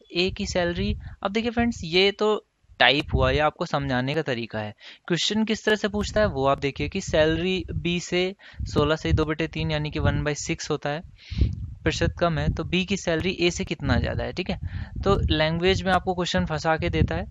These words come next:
तो B से बोला है तो बी कितना हो जाएगा, छः, ठीक है। तो यहाँ पे इसको लिख देता हूँ, B हो गया आपका छः। तो वो बोल रहा है ए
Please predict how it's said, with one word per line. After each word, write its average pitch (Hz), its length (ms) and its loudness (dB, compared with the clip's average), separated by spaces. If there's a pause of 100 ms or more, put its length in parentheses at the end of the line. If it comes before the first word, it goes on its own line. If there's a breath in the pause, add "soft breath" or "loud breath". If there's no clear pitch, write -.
(200)
तो 175 100 2
B 185 640 -2
से 196 260 2 (180)
बोला 190 220 4
है 202 160 2
तो 165 160 -6
बी 160 180 -2
कितना 185 240 0
हो 190 100 4
जाएगा, 190 340 4 (160)
छः, 107 320 -6 (320)
ठीक - 100 -2
है। - 80 -2 (260)
तो 98 60 -18
यहाँ 117 220 -10
पे - 100 -16
इसको - 220 -14
लिख 123 160 -12
देता 131 220 -8
हूँ, 135 100 -6 (540 loud breath)
B 160 220 -2
हो 170 180 2
गया 156 180 2
आपका 180 320 -2
छः। 117 380 -2 (460 loud breath)
तो 190 80 2
वो 202 160 2
बोल 202 180 2
रहा 202 120 0
है 208 140 -2 (220)
ए 202 320 2